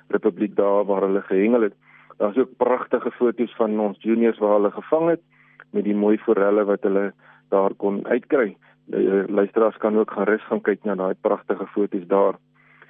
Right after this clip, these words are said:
Dan vertel Justy Varke Visser my, nou ja, Justy is een van ons Protea hengelaars en so op sy eie 'n legende in die sport van swartbaars hengel in ons land en, eh, tans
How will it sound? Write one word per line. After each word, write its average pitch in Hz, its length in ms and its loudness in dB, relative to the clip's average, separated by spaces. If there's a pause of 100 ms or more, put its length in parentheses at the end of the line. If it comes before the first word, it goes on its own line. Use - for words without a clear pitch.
(200)
Dan 123 180 0
vertel 165 440 0
Justy 127 460 0
Varke 143 360 0
Visser 165 380 0
my, 120 280 0 (320)
nou 110 160 2
ja, 120 280 2 (160)
Justy 127 520 2 (360)
is 117 160 0
een 139 180 2
van 131 140 0
ons 120 180 0
Protea 156 420 2
hengelaars 135 500 2
en 113 120 0
so 160 360 4
op - 120 -2
sy 143 80 2
eie 147 360 4
'n 127 120 4
legende 156 500 2
in 120 80 2
die 113 140 -2
sport 113 280 0
van 107 160 0
swartbaars 110 600 0
hengel 98 360 0
in 104 180 -2
ons 98 160 -2
land 110 280 0 (580)
en, 101 220 -2
eh, 101 200 2
tans 107 240 -2